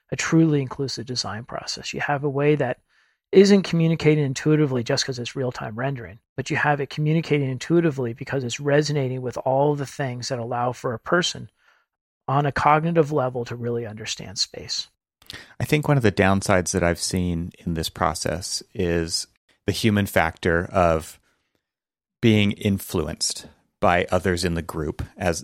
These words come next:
Speaker 2: 'cause typically this happens in a group setting. It doesn't always happen in a group setting, but in a group setting, you know, if you've got various stakeholders in the room at the same time,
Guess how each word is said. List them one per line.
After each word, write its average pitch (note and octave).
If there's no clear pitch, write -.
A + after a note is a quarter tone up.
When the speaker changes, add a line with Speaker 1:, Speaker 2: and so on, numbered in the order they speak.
Speaker 2:
'cause -
typically C#3+
this G2
happens F2
in E2+
a F2+
group E2
setting. C#2
It -
doesn't A2
always D#2
happen -
in E2+
a E2+
group -
setting, F2
but F#2+
in G#2
a G2+
group G2
setting, E2+
you F2
know, E2
if D#2
you've E2+
got E2
various E2
stakeholders D#2
in D#2+
the D#2
room D#2+
at -
the -
same D#2
time, D#2+